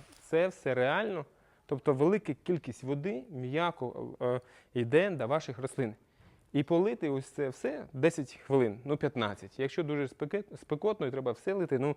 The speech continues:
хвилин двадцять. Тобто хвилина, ем, теплиця десять на п'ятдесят поливається за двадцять хвилин. Підбираємо розприскувач по воді від потреби ваших рослин.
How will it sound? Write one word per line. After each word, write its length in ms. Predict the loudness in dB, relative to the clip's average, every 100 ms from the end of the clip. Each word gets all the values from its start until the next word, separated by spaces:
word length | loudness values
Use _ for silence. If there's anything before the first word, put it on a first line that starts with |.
| -4 -20
хвилин 300 | _ 2 4
двадцять. 260 | 2 -4 0
Тобто 240 | 0 0
хвилина, 360 | 0 -2 0 -4 -8 -20 -4
ем, 800 | 0 2 0 0 -2 -4 -6 -8
теплиця 500 | -6 0 0 0 -6
десять 460 | -4 0 0 0
на 60 | -6
п'ятдесят 440 | -6 -6 -2 -2 -4 -14 -20 _ _ _ _
поливається 480 | 2 4 4 0 -2
за 100 | -2
двадцять 320 | 0 0 -2
хвилин. 320 | 0 0 -2 -8 _ _ _ _ _ _ _ _ _ _ _ _ _ _ 0
Підбираємо 840 | 4 6 6 6 4 2 -2 -8 -14 _ _ _ _ _ -4
розприскувач 640 | 0 0 4 2 4 -4
по 120 | 0 -2
воді 280 | -2 -6 -10 _ _ -8
від 80 |
потреби 280 | -6 -4 -4
ваших 260 | -4 -6 -10
рослин. 260 | -12 -12